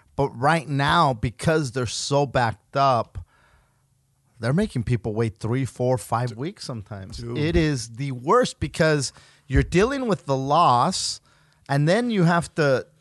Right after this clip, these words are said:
Speaker 1: then deal with it again when you're doing the services.
Speaker 2: So
Speaker 1: And it, and
Speaker 2: tough,
Speaker 1: it,
Speaker 2: dude.
Speaker 1: it takes, it's, it, it takes
Speaker 2: It's
Speaker 1: a huge
Speaker 2: draining.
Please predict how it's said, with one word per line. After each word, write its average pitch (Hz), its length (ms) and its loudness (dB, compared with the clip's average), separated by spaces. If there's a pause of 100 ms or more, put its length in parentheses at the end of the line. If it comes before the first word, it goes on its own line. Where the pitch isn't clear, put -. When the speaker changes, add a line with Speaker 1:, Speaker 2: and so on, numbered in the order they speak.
(280)
Speaker 1:
then 156 320 0
deal 185 320 0
with 156 240 -2
it 135 80 0
again 151 800 2
when 135 200 -2
you're 127 120 -4
doing 147 320 -2
the 117 80 -2
services. 143 1080 -2 (440)
Speaker 2:
So - 260 -6
Speaker 1:
And 147 180 4
it, 151 180 0
and 117 140 2
Speaker 2:
tough, - 160 -2
Speaker 1:
it, - 20 -4
Speaker 2:
dude. 120 180 -2
Speaker 1:
it - 120 -4
takes, - 380 -2
it's, - 400 -4
it, 139 100 -4 (240)
it 135 160 -6
takes - 320 -2
Speaker 2:
It's 131 100 4
Speaker 1:
a 123 140 4
huge 165 200 4 (180)
Speaker 2:
draining. 101 200 -6